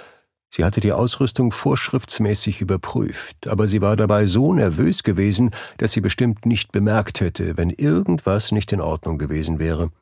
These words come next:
Immerhin war sie nicht allein. Und sie sollte ja bloß die Kamera halten und dokumentieren, wie die beiden das Wrack untersuchten.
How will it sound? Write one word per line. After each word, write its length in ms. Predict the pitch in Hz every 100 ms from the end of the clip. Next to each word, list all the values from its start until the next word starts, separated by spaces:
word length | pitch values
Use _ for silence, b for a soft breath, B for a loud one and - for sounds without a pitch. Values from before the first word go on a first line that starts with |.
| _ _ _ _ _
Immerhin 400 | - 110 107 110 B B B
war 120 | - 107
sie 100 | 107
nicht 160 | 101
allein. 520 | 107 104 78 69 67 - _ _ _ _ _
Und 140 | 113
sie 80 | 107
sollte 280 | 113 131 131
ja 140 | 120
bloß 260 | 107 117 107
die 120 | 113
Kamera 460 | - 143 101 67 62
halten 380 | 71 73 - 80
und 280 | 80 -
dokumentieren, 800 | - - 98 98 - 76 127 104 B B _
wie 100 | -
die 140 | 87
beiden 360 | 76 82 80 87
das 300 | 80 - -
Wrack 460 | 76 82 - -
untersuchten. 880 | - 71 69 67 - - - - 78